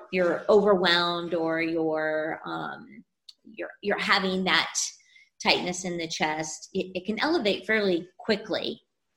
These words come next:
So I think getting to where you can identify the feeling that's coming within a certain part of the body, you get to where you identify,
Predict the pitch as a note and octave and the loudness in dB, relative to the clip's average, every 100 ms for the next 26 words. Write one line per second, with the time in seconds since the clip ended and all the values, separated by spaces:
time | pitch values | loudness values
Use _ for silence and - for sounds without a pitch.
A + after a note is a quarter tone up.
0 | _ - - A3+ G3+ G3 - - - - | _ -12 2 6 8 6 4 -4 -14 -12
1 | - - G#3 G3+ - D4+ B3+ F#3+ G3 G3 | -10 -6 -6 -4 0 2 4 2 -2 -6
2 | G3 A#3 C#4 E4 B3+ A3 G3+ G3 F#3 F#3 | -2 0 0 -2 -4 -4 -4 -4 -6 -6
3 | F#3 F#3 F#3 G3+ G3 F#3+ E3+ E3 E3 E3+ | -4 0 2 0 -2 -2 0 -2 -2 -6
4 | - _ _ _ _ _ _ _ G3 F#3+ | -12 _ _ _ _ _ _ _ -4 -4
5 | - A#3 A3 G3+ F3 D#3+ E3 E3+ - _ | 0 4 4 4 0 0 -4 -10 -18 _
6 | F3+ - - - G#3 F#3 F3 F3 F3+ F#3 | -2 -2 -4 -2 2 2 2 2 2 2
7 | - G#3 G3 F#3 F3 F3+ - _ F#3 - | 0 0 0 -2 -4 -8 -14 _ -8 -4
8 | F3+ F3 F3 E3+ E3 _ _ _ - F3+ | -4 -4 -8 -10 -14 _ _ _ -4 0
9 | E3+ E3+ E3 E3 E3+ D#3 C#3 - - _ | 0 0 -2 2 2 0 -4 -6 -12 _
10 | _ _ _ _ _ _ _ _ _ _ | _ _ _ _ _ _ _ _ _ _
11 | _ _ _ _ _ - F#3+ G3 A3 A3 | _ _ _ _ _ -4 -2 4 4 4
12 | B3 A#3 G#3 G3 G3 F3+ F3 G#3+ C4+ - | 0 4 6 6 6 4 4 4 4 6
13 | F3 E3+ E3+ | 6 6 4